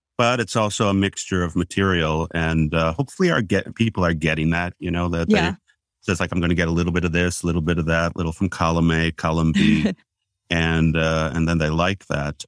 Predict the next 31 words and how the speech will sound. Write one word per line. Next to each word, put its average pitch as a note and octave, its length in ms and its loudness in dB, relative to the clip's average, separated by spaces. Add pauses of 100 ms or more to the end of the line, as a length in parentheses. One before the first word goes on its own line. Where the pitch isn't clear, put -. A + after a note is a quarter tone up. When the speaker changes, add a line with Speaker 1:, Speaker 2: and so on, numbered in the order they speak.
(140)
Speaker 1:
But G#2 120 -2
it's, - 300 -6
it's - 180 -6
wonderful D3+ 560 0
removing G2 560 2
all F#2 220 0
those F2 300 0
impediments, G2+ 760 0
all F2 180 0
those, F2+ 440 -2 (540)
uh, F2 440 2
middle A2+ 360 0
people, B2+ 420 -2 (200)
you G#2 140 0
know, G#2+ 120 0
Speaker 2:
Yeah. A2+ 40 -2
Speaker 1:
between G2+ 420 0
you G2+ 300 0
and G2 160 2
the F2 40 -2
reader. G#2 520 -2 (500)
Yeah, - 280 -2
it's E2+ 220 -2
just - 240 -4 (340)
wonderful. D#2 500 -2 (200)
I'm D#2+ 120 -2
very G2+ 240 0
Speaker 2:
Yeah, - 160 2
Speaker 1:
happy - 140 0
Speaker 2:
yeah. B3+ 160 0
Speaker 1:
with, - 80 -10